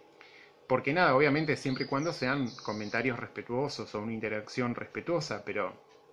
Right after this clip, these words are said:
vuelvo a insistir, en este caso yo fui hiper respetuoso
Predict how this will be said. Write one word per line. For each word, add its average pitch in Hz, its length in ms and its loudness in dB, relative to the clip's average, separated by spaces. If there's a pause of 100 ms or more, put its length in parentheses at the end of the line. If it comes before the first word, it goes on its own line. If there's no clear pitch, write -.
(540)
vuelvo 127 200 4
a 147 40 2
insistir, 131 340 0
en 113 100 0
este - 140 -8
caso 120 440 0 (380)
yo 127 160 0
fui 120 260 -2
hiper 127 320 0
respetuoso 117 800 -4